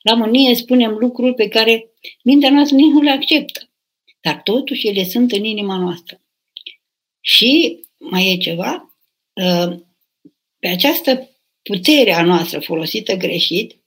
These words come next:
vine diavolul și ne sugerează gânduri și cuvinte care chiar pot să nu fie ale noastre. Deci,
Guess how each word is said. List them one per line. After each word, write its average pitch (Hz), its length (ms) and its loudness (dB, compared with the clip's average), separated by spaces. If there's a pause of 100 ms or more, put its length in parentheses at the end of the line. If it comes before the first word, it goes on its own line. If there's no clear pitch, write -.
(720)
vine 254 440 2
diavolul 185 720 -4 (540)
și - 460 2 (220)
ne 208 180 -2
sugerează 208 580 0
gânduri 202 460 2
și 185 100 -6
cuvinte 175 500 -6
care 214 400 -2 (280)
chiar 320 400 0 (220)
pot 247 220 -2
să 240 100 -2
nu 226 140 -4
fie 226 220 -2
ale 190 160 -4
noastre. 170 380 -12 (640)
Deci, 202 400 -2